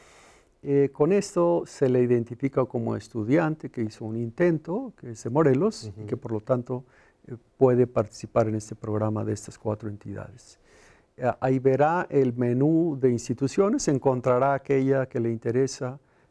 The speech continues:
Speaker 1: de, eh, el Estado de México,
Speaker 2: Sí.
Speaker 1: eh, solicitará su inscripción, su registro, ahí aparecerá la cuota respectiva en caso de que sea,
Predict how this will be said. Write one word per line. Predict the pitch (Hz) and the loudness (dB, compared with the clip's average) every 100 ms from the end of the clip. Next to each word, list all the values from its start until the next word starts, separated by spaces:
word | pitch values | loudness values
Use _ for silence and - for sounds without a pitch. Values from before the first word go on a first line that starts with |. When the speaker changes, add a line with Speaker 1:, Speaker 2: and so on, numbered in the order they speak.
| _ | _
Speaker 1:
de, | 120 120 117 113 113 - | -6 0 2 2 -2 -4
eh, | 117 113 | -4 -2
el | 113 | -4
Estado | 113 - 123 131 | -6 2 4 6
de | |
México, | 165 214 220 - 277 - | 4 0 -4 -6 -6 -4
Speaker 2:
Sí. | 117 123 - _ _ - | -10 -10 -14 _ _ 0
Speaker 1:
eh, | 135 131 127 - _ _ _ | 4 4 0 -6 _ _ _
solicitará | - - 139 127 - 127 131 135 139 | -8 2 2 2 0 0 2 2 0
su | - 127 120 | 0 0 2
inscripción, | 120 - 113 107 147 185 269 | -2 -4 -8 -2 0 2 0
su | - | -4
registro, | 135 127 196 - 185 240 320 _ _ _ _ - | -4 -4 -4 -4 -2 -2 -4 _ _ _ _ -2
ahí | 123 127 | 2 4
aparecerá | - 117 113 123 117 117 113 110 | 4 0 0 0 2 2 2 0
la | 107 107 | -2 -2
cuota | 131 120 127 | 0 2 0
respectiva | 117 107 - - - 139 180 | -4 -6 -12 -12 -2 0 0
en | 175 | 0
caso | - 123 - | 0 0 0
de | 110 | -4
que | - | -6
sea, | - 117 113 | -10 -6 -4